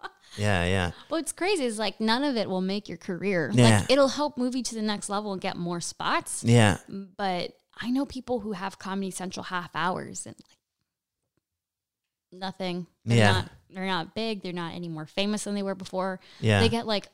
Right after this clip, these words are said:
Speaker 2: a few more Facebook likes.
Speaker 1: Yeah.
Speaker 2: But some of them aren't even verified on Facebook, Twitter, or whatever, even with a Comedy Central half hour.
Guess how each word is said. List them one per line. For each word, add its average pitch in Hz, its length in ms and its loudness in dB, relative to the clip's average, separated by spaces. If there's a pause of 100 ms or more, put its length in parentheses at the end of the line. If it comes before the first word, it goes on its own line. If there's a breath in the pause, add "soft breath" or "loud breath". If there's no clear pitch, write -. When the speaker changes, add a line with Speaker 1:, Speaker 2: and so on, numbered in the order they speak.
Speaker 2:
a - 60 -20
few 240 460 -2
more 214 300 0
Facebook 208 520 -2
likes. 180 520 -4
Speaker 1:
Yeah. 104 400 6
Speaker 2:
But 214 120 -4
some 254 140 -2
of 285 100 0
them 294 160 2 (120)
aren't 220 280 -2
even 208 600 0
verified 196 720 -4
on 180 200 -6
Facebook, 190 540 -6
Twitter, 185 440 -4
or 175 80 -6
whatever, 170 480 -2
even 214 320 0
with 208 160 -2
a 190 60 -2
Comedy 185 380 -4
Central 170 360 -8
half 160 240 -4
hour. - 360 -8